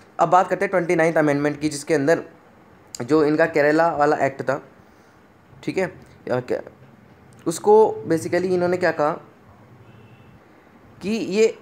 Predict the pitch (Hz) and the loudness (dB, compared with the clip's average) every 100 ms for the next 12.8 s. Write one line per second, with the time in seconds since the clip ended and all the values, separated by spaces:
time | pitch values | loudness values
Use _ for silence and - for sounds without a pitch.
0 | - 160 165 185 214 220 240 220 220 208 | -2 2 2 2 0 0 0 2 2 0
1 | 202 170 185 170 127 127 135 165 226 147 | 2 4 4 4 0 -2 -2 0 0 -2
2 | 104 - - - - - 165 214 208 214 | -4 -16 -20 -20 -10 -2 4 4 4 2
3 | 208 196 185 208 208 151 156 190 170 160 | 2 4 4 4 0 0 0 0 2 2
4 | 165 175 170 160 139 147 135 113 - - | 2 0 2 2 2 2 0 -2 -10 -20
5 | - - - 190 233 - 175 190 196 185 | -20 -6 2 4 4 4 2 4 2 2
6 | 202 - 156 151 185 170 180 180 147 139 | 2 2 2 2 2 2 0 0 -2 0
7 | 151 156 165 160 - - - - _ _ | -2 -2 -4 -12 -20 -20 -20 -20 _ _
8 | _ _ _ _ _ - - - - _ | _ _ _ _ _ -20 -20 -20 -20 _
9 | _ - _ _ _ - - - - - | _ -20 _ _ _ -20 -20 -20 -20 -20
10 | - 202 233 254 277 277 - 214 208 196 | -2 2 4 4 2 2 2 4 4 2
11 | 214 180 185 175 170 165 135 156 170 156 | 2 2 2 2 2 0 2 0 0 -6
12 | 151 139 135 147 135 120 - 110 | -4 -4 -2 -2 -2 -4 -6 -6